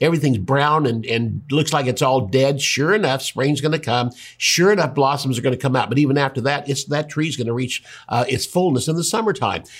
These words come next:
Your spring, your summer is coming. Just don't grow weary. And I want you to notice what it says here.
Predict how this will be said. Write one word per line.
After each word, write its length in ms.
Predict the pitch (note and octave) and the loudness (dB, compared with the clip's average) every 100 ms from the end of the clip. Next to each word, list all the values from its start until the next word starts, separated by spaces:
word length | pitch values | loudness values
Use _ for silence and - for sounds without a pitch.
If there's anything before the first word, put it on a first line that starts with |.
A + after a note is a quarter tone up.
| - | -14
Your 420 | - B2+ D#3 F#3 G3+ | -2 2 4 4 2
spring, 300 | - - G3+ | 0 0 2
your 540 | B2 B2+ C3+ C#3+ F3+ | 2 2 4 4 2
summer 440 | - - C#3+ A#2 | 0 0 0 -2
is 220 | C3+ C#3 - | -2 -2 -2
coming. 420 | D#3 A2+ A#2 A2+ | -2 0 0 0
Just 440 | F3+ G3 - A2 | 0 0 -2 -2
don't 340 | C3 C#3+ D3 B2+ | 0 2 0 -4
grow 300 | B2 C3 A2+ | 0 2 2
weary. 440 | G#2+ B2+ A2+ - | 0 0 0 -2
And 120 | C#3+ | -4
I 20 | |
want 260 | B3 F4 - | -2 -2 -2
you 60 | F3 | 0
to 60 | |
notice 160 | E3+ D#3+ | 0 0
what 100 | C#3 | -2
it 100 | C3 | -2
says 300 | C#3+ A#2+ F#2 | 0 0 0
here. 220 | F#2+ | -6